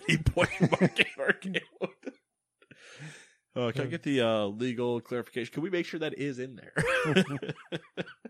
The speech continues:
Speaker 2: Obsidian's Grounded is getting a T V series.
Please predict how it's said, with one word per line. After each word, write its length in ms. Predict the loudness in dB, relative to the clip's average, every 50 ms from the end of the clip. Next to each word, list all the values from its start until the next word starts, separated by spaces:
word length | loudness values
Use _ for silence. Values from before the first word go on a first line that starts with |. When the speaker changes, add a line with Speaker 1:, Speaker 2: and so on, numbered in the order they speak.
| -20 _ _ _ -20 -20 _ _ _ _ _ _ _ _ _ _ _ _ -20 -20 -20 -20 -20 -20 _ _ _ _ _ _ _ _ _
Speaker 2:
Obsidian's 1080 | 0 0 2 0 0 2 2 2 2 2 -2 0 0 0 -2 -2 -4 -4 -6 -6 -8 -10 -10 -8
Grounded 960 | -6 -4 0 2 2 2 2 2 0 0 2 4 4 4 4 2 -2 -4 -8 -10 _ _ _ _ _ _ _ _ _ _ -4
is 180 | -4 -4 -4 -2
getting 320 | -2 -2 0 0 -2 -2
a 80 | -4 -4
T 220 | -4 -4 -4 -4
V 200 | -4 -4 -4 -6
series. 640 | -6 -6 -4 -4 -2 -4 -4 -6 -10 -14 -16 -18 -18